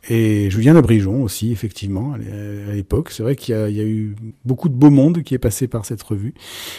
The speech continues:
et qui avait vraiment ce rôle de lien entre les, entre les artistes, les auteurs, euh.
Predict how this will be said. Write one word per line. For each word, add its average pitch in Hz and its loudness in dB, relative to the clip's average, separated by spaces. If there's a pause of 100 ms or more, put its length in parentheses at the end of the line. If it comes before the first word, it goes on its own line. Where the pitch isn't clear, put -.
et - 2
qui 147 2
avait 139 4
vraiment 151 6
ce 160 -2
rôle 131 2
de 117 2
lien 113 2
entre 117 -2
les, 110 -4
entre 107 -6
les 107 -4
artistes, 107 -10
les 104 -8
auteurs, 104 -6
euh. 95 -8